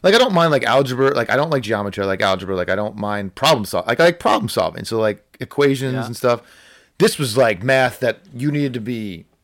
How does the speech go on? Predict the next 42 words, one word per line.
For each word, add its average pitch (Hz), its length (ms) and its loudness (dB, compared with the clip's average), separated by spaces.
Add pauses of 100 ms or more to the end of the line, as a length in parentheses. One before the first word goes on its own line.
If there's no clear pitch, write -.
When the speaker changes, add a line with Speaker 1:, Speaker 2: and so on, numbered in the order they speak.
(540)
Speaker 1:
a 233 60 -8
rocket 277 280 2
scientist, 98 640 -4
right? 185 280 2
<laughs> - 20 -10
'Cause 151 160 -4
it's 143 120 -4
astronomy. 143 520 0
Speaker 2:
<laughs> 117 40 -8
Right. 123 200 -4 (280)
Speaker 1:
So - 220 -2
I - 40 4
was 170 120 4
like, 165 200 0
"This - 200 -4
is, 113 220 -8
this 98 340 -10
is 107 160 -10
not 139 240 0
what 120 100 -2
I 101 80 0
signed 95 320 -4
up 90 140 -8
for. 92 300 -6 (340)
I 127 100 2
wanted 151 200 4
to 143 60 0
learn 135 240 2
about 123 280 0
more, 120 160 -4
like, 110 220 -2
what's 120 180 -6
on 117 160 -2
Mars 104 460 -2
and, 107 120 -8
like, 98 140 -8
where 117 120 -4
are 117 60 -4
the 110 140 -6
aliens?" 90 400 -6
But 92 240 -10
no. 104 280 -4